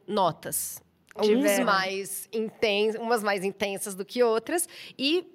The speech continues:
Speaker 1: é, manifestações diferentes de abuso mesmo,
Speaker 2: Sim.
Speaker 1: sabe? É, como reconhecer de forma sutil? Porque tem alguns, por exemplo, os, o primeiro, teve uma hora que escancarou.
Speaker 2: Não, que
Speaker 1: Que
Speaker 2: ele ali
Speaker 1: xing-,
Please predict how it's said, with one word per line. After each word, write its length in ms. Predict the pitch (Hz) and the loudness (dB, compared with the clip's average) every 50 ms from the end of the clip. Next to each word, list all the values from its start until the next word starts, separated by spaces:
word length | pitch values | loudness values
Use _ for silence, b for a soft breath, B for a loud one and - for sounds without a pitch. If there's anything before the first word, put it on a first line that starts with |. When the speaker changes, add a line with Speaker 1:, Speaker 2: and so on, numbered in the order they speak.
| - _ | -12 _
Speaker 1:
é, 240 | - 233 240 233 240 | 0 2 2 2 0
manifestações 800 | 233 233 240 269 254 - 269 262 - 269 254 - 254 277 269 226 | 0 0 0 0 0 -2 -4 -2 -2 -6 -4 -4 -4 -4 -4 -4
diferentes 560 | 254 - - 339 330 349 415 427 - 302 202 | -6 -4 -4 -2 0 0 -2 -2 -2 -2 0
de 80 | 196 | 0
abuso 420 | 196 175 175 202 196 185 165 180 180 | 0 -2 -2 -6 -8 -6 -6 -6 -4
mesmo, 320 | 180 170 160 151 151 160 | -2 -2 -4 -4 -8 -10
Speaker 2:
Sim. 120 | 160 156 - | -8 -4 0
Speaker 1:
sabe? 380 | 190 202 226 220 190 185 170 175 B B B B B B B B _ | 2 2 2 2 0 -4 -8 -8 B B B B B B B B _
É, 520 | 175 175 175 175 175 175 170 170 165 165 165 165 165 - - _ - - - 202 - _ _ _ _ _ - 180 175 - _ _ | -4 -2 0 0 -2 -2 -2 -2 -2 -4 -4 -6 -8 -10 -14 _ -20 -18 -16 -16 -16 _ _ _ _ _ -20 -18 -20 -20 _ _
como 380 | - 269 269 302 330 320 330 | 4 4 6 6 6 4 2
reconhecer 720 | 302 277 277 277 - 247 233 240 226 - - 233 226 240 214 | 2 0 -2 -2 0 0 0 0 -2 -2 0 0 2 0 0
de 100 | 214 240 | -2 -2
forma 240 | - 269 240 247 247 | -2 -2 -2 -2 -4
sutil? 400 | - - 294 - - - 226 202 | -6 -8 -8 -6 -6 -6 -4 -4
Porque 300 | 226 208 - 240 226 - | -4 -2 0 -2 -2 -2
tem 240 | - - 254 240 | -2 -6 -4 0
alguns, 500 | 233 196 190 180 226 254 254 214 175 - | 0 -2 0 -2 -6 -4 -4 -4 -6 -6
por 160 | - - 208 196 | -8 -8 -6 -6
exemplo, 460 | 190 175 196 185 170 160 165 180 - _ _ | -6 -6 -6 -8 -8 -8 -12 -14 -16 _ _
os, 720 | 196 202 208 202 - - - - - - - - - - _ _ | -6 -6 -4 -6 -6 -6 -8 -8 -12 -14 -16 -18 -20 -20 _ _
o 60 | 202 | -10
primeiro, 580 | - - - 175 190 202 226 226 196 170 160 165 _ _ _ _ _ - _ _ - _ _ B B B B B B B B B B B B _ _ _ _ _ | -8 -6 -6 -4 0 0 0 0 0 -4 -8 -10 _ _ _ _ _ -20 _ _ -20 _ _ B B B B B B B B B B B B _ _ _ _ _
teve 180 | - 196 180 185 | -2 -2 0 2
uma 100 | 220 233 | 0 0
hora 100 | 262 294 | 0 0
que 80 | - | -4
escancarou. 720 | 320 - - 381 370 370 - 480 480 370 233 170 156 160 - B B B B B _ | -6 -4 -2 -4 -4 -2 -2 0 2 2 2 2 0 -6 -12 B B B B B _
Speaker 2:
Não, 320 | 403 381 349 277 240 208 | -4 2 4 4 4 4
que 60 | 202 214 | 4 2
Speaker 1:
Que 60 | 226 | 4
Speaker 2:
ele 120 | 240 254 | 4 6
ali 180 | 254 247 247 247 | 4 4 4 2
Speaker 1:
xing-, 60 | 285 | 2